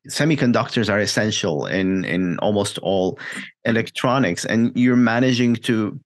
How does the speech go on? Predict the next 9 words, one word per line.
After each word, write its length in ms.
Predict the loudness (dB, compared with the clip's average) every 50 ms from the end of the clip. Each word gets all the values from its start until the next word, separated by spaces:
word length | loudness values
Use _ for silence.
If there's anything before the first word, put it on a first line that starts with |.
| _ -2
push 260 | -2 0 0 0 -2 -2
this 220 | -2 -2 -2 -2 0
technology 760 | -2 -2 -2 0 0 0 2 2 0 0 0 -2 -2 -2 -4
further 480 | -4 -4 -2 0 0 0 2 0 0
and 200 | 2 2 0 2
make 220 | 2 0 0 0 -2
it 160 | -2 -4 -4 -8 -12 -12 -14 -10 -6 -2
more 120 | 0 2
efficient. 560 | 0 0 2 0 0 0 0 0 -2 -2 -4